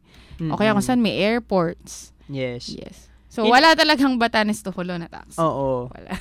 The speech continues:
Speaker 1: <laughs>
Speaker 2: Oo. Not unless, kung gusto niyang bumiyahe rin sa Roro,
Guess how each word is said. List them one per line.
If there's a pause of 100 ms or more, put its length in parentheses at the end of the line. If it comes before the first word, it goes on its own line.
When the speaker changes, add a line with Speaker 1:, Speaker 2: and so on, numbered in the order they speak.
Speaker 1:
<laughs>
Speaker 2:
Oo. (320)
Not
unless,
kung (300)
gusto
niyang
bumiyahe
rin (340)
sa
Roro,